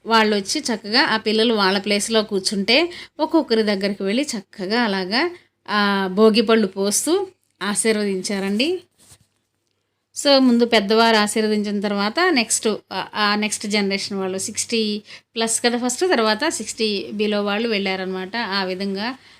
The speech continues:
అందరూ చక్కగా అక్కడ ఉన్నటువంటి బుజ్జాయిలందరినీ ఆశీర్వదించారనమాట. ఆ పిల్లలేమో, ఆ, కొంతమంది పిల్లలు, అందరూ కాదు, వాళ్ళు తల మీద ఏం పోస్తున్నారో తెలియక, ఆ, వీళ్ళేమో చెప్పారు,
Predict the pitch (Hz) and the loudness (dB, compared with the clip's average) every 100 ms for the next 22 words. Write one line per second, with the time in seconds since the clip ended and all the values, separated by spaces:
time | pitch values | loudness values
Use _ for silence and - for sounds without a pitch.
0 | _ - 202 202 196 220 285 226 190 202 | _ -8 -4 -2 -2 -2 -2 -4 -6 -4
1 | 226 220 202 202 196 202 196 196 190 190 | -4 -4 -6 -6 -6 -6 -6 -6 -6 -4
2 | 196 202 196 185 180 185 190 185 190 240 | 2 4 2 0 -4 -4 -4 -4 -2 -2
3 | 294 214 208 196 185 190 180 196 175 175 | 0 -2 -2 -6 -6 -6 -6 -10 -10 -10
4 | 175 - - _ - - 202 202 202 196 | -12 -14 -20 _ -20 -6 -4 -2 -2 0
5 | 196 196 220 202 190 _ _ _ 220 208 | 0 -2 -2 -4 -8 _ _ _ -4 -2
6 | 208 202 196 - 254 240 254 240 208 185 | -2 -2 -4 2 4 4 4 4 2 0
7 | 185 185 208 214 202 190 220 262 208 202 | 2 2 2 0 2 2 2 2 2 2
8 | 196 190 - - 202 208 208 208 202 202 | 2 0 -2 -6 -2 0 2 2 0 -2
9 | 202 196 202 196 196 190 185 185 190 190 | -4 -4 -4 -2 -2 -2 -2 -2 -4 -4
10 | 190 190 - - _ 160 185 185 185 185 | -6 -8 -16 -20 _ -6 -4 -2 -4 -6
11 | - _ - 175 - - 247 247 254 269 | -10 _ -16 -14 -12 -2 2 4 4 2
12 | 247 240 240 | 2 4 4